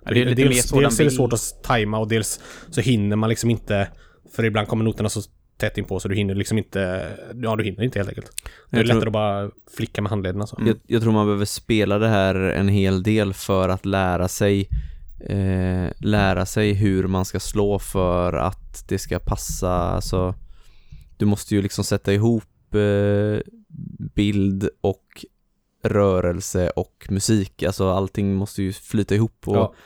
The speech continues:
Speaker 3: det, det, jag känner själv att vi har spelat det lite för lite för att man ska komma på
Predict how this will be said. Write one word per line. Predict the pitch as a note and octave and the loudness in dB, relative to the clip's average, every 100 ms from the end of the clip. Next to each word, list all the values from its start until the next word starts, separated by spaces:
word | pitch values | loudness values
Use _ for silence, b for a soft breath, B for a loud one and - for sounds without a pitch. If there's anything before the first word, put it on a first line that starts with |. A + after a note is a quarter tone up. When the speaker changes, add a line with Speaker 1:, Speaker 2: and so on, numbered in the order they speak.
| B B - | B B -2
Speaker 3:
det, | A2 | 0
det, | G#2 A2 G#2 G2 G2+ A#1 D#2 G2+ - _ _ _ | 2 2 2 0 -6 -10 -8 -8 -10 _ _ _
jag | - A#2 A#2 A2 | -2 4 4 2
känner | - - G#2+ | -2 0 0
själv | G#2 B2 A2+ | 0 0 0
att | G#2 - _ _ - - - | -2 -4 _ _ -14 -14 -12
vi | G2+ G#2 | -2 -2
har | |
spelat | F#2+ - G2+ | 0 0 -2
det | G2+ | 0
lite | G#2 G#2 G2 | 0 0 -2
för | - G#2+ | -4 0
lite | G#2 F#2+ - | 0 0 -2
för | G2+ G2 | -2 -2
att | G2 | 0
man | G2 | -2
ska | - G2 F#2+ - _ _ _ _ _ _ _ _ _ - | -2 -2 -2 -6 _ _ _ _ _ _ _ _ _ -18
komma | - A2 G#2 | -4 0 0
på | - G#2 G2 G2+ | 0 0 0 -4